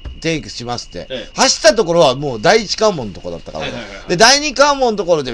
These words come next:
Speaker 1: 「いや、この道通らないと俺行けんね、今から仕事で行くんだから、ラジオだから」
Speaker 2: はい。はい。
Speaker 1: って言ったら、「あ、そうですか」とか言って、ちょっと嫌な顔して。
Speaker 2: はい。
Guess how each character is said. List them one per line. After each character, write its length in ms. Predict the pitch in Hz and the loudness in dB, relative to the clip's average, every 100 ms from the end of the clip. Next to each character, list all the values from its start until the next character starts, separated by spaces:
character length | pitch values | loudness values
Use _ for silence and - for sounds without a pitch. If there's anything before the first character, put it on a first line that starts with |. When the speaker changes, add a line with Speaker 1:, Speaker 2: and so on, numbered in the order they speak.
| 123 | -2
Speaker 1:
「い 40 | |
や、 100 | 156 | -2
こ 280 | 107 117 147 | -2 -4 -4
の 60 | |
道 100 | 147 | -6
通 260 | 135 - 170 | -10 -6 -2
ら 100 | 160 | 0
な 140 | 147 110 | -2 -6
い 40 | |
と 80 | 95 | -8
俺 120 | 98 | -10
行 100 | 107 | -10
け 120 | 117 | -8
ん 60 | 127 | -8
ね、 120 | 113 | -8
今 160 | 113 110 | -10 -12
か 100 | 87 | -14
ら 60 | |
仕 160 | 87 123 | -12 -8
事 240 | 147 160 | -8 -6
で 80 | 151 | -8
行 120 | 123 | -8
く 160 | - 190 | -6 -6
ん 60 | 143 | -6
だ 100 | 95 | -10
か 100 | 85 | -10
ら、 120 | 90 | -10
ラ 140 | 101 | -10
ジ 100 | 87 | -10
オ 60 | 90 | -14
だ 80 | 71 | -18
か 80 | |
ら」 40 | 69 | -18
Speaker 2:
は 0 | - | -16
い。 60 | 101 | -18
は 0 | |
い。 80 | |
Speaker 1:
っ 420 | - - - - - | -18 -20 -20 -12 -4
て 60 | |
言 100 | 139 | -4
っ 20 | |
た 140 | - 151 | -2 -2
ら、 280 | 117 98 80 - - | -2 -2 -8 -14 -10
「あ、 120 | 101 | -8
そ 200 | - 156 | -8 -8
う 20 | |
で 100 | 113 | -8
す 120 | - | -10
か」 100 | - 78 | -14 -16
と 20 | |
か 80 | - | -14
言 80 | 82 | -16
っ 20 | |
て、 60 | - | -12
ち 140 | - | -6
ょ 60 | 226 | -4
っ 40 | |
と 160 | - 165 | -2 -4
嫌 220 | 117 131 | 0 -2
な 100 | 113 | -2
顔 200 | 92 92 | -8 -12
し 140 | 82 | -12
て。 140 | - 90 | -14 -14
Speaker 2:
は 100 | |
い。 60 | 78 | -14